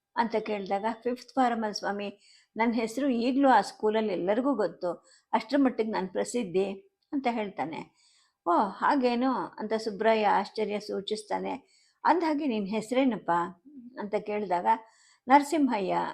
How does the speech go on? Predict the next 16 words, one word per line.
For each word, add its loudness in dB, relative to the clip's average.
ಅಂತ -6
ಇವನು -4
ಹೇಳ್ತಾನೆ. -8
"ಪ್ರಸಿದ್ಧಿ 2
ಅಂದ್ಯಲ್ಲ, 2
ಯಾವುದ್ರಲ್ಲಿ? 2
ಕ್ರಿಕೆಟ್ 0
ಆಡೋದ್ರಲ್ಲೋ, -2
ಡಿಬೇಟಲ್ಲೋ, -4
ಮಾತಾಡೋದ್ರಲ್ಲೋ, -2
ಓದೋದ್ರಲ್ಲೋ?" 4
ಅಂತ -6
ಕೇಳಿದಾಗ, -4
"ಯಾವುದ್ರಲ್ಲೂ 10
ಅಲ್ಲ 4
ಸ್ವಾಮಿ" -4